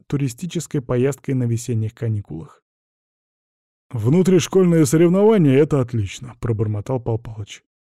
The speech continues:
«А вот насчёт туристической поездки, не уверен, что наш школьный бюджет её потянет». «Финансирование я беру на себя, от вас требуется только официальная поддержка». «А, ну это пожалуйста.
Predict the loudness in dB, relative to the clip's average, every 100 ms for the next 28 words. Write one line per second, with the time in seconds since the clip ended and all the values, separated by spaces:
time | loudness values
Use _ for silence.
0 | _ _ _ _ _ 0 2 2 2 2
1 | 2 2 2 0 -2 2 0 0 -2 -2
2 | -2 -2 -2 0 0 0 -2 -4 -6 -6
3 | -12 _ -6 0 2 4 4 4 4 0
4 | 0 0 0 -4 -4 0 0 0 -2 -2
5 | -4 -2 -2 -2 -6 -6 -6 -8 -12 _
6 | _ _ _ _ _ _ _ _ _ _
7 | _ _ _ _ 0 2 2 2 4 4
8 | 4 4 4 2 2 2 2 0 -2 -4
9 | -2 -2 -2 0 2 2 0 0 -2 -4
10 | -4 -6 -4 -2 -2 -2 -4 -6 -6 -8
11 | -10 -18 -20 _ 0 4 4 4 4 4
12 | 2 0 0 0 0 -2 -6 -14